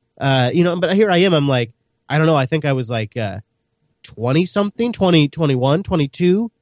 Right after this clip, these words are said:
And I'm sitting, all of a sudden, I'm, I'm responsible for, like, a Qmail server, and all, and I'm seeing all these attempts of, to try to get after our users.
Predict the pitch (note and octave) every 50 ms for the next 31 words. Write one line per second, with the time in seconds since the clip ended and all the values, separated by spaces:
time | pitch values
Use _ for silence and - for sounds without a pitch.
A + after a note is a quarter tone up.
0 | _ _ _ - A#2+ C#3 D#3 D3 C#3 - F3+ E3 D#3 D#3 G2+ D3 D3+ D#3+ E3+ -
1 | - D#3+ D3+ D3+ C#3+ C#3 C#3 - - C#3+ D3 C#3 C3+ B2+ - - C3+ C#3 C3+ -
2 | D#3+ D#3+ D3+ - D#3 C#3 C3 A#2 - G#2+ - - C3+ C#3 D3+ E3+ E3+ E3+ F3 F3
3 | - - F3+ F3 E3+ E3+ F3+ F#3 F#3+ - - C3 B2 B2 B2+ C3+ - C#3+ C#3+ C3+
4 | C3+ C3 B2+ C3+ C3 C3 - - E3 D#3 B2 C3 D3 D#3+ E3+ D3+ C3 B2 G#2+ A#2+
5 | B2 - - - D3 C#3+ D#3 F#3 - - C#3+ B2 A2 A2+ _ _ _ _ - -
6 | C3+ - D#3+ D3+ C3+ B2+ B2 C#3+ C#3+ D3 C#3+ D3 - D#3 C#3 B2 A#2+ A2+ A#2+ C#3
7 | D3 - F3+ G3 G#3